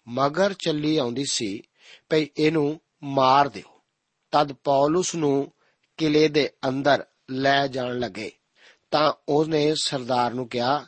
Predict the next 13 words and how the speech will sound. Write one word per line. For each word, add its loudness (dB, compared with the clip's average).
"ਜੇ -2
ਹੁਕਮ -6
ਹੋਵੇ 0
ਤਾਂ 2
ਮੈਂ 0
ਤੇਰੇ -2
ਅੱਗੇ -6
ਕੁਝ -8
ਆਖਾਂ।" -10
ਉਹ -2
ਬੋਲਿਆ, -4
"ਭਲਾ 2
ਤੂੰ -4